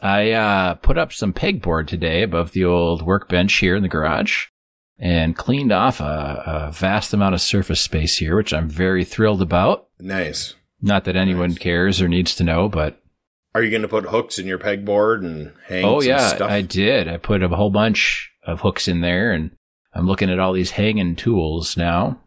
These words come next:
Speaker 1: I could build something right now. I, I shit you not, uh, but I won't because we're podcasting, so.
Speaker 2: <laughs> Are you hanging power tools or are you hanging, like, hand tools?
Speaker 1: Uh, these are hand tools or toe tools if you've got dexterous feet. You know, hammers, wrenches,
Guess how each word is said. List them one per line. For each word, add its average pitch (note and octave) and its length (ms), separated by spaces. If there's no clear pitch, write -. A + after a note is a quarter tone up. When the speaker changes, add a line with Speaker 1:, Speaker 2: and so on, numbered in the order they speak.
Speaker 1:
I G#2 140
could A2 240
build G#2+ 220
something G2+ 280
right F#2+ 220
now. F#2 520
I, F2 400
I E2+ 60
shit - 240
you F#2 120
not, E2 360
uh, E3+ 120
but F3+ 120
I E3 40
won't F#2+ 300
because E2 380
we're F2+ 100
podcasting, E2 840
so. D#2+ 280
Speaker 2:
<laughs> D#2+ 100
Are G2+ 40
you A2+ 120
hanging A2 260
power G#2 280
tools C3 460
or G2+ 60
are F#2 60
you F2 140
hanging, F2 320
like, D#2 220
hand D#2+ 300
tools? C#2 400
Speaker 1:
Uh, G2 240
these E3+ 220
are G#3 100
hand A#2+ 300
tools A#2+ 480
or F#2+ 80
toe G#2 240
tools F#2+ 420
if F#2+ 140
you've E2 100
got E2 200
dexterous - 420
feet. - 340
You E3+ 100
know, C3+ 120
hammers, A#2 640
wrenches, G2+ 720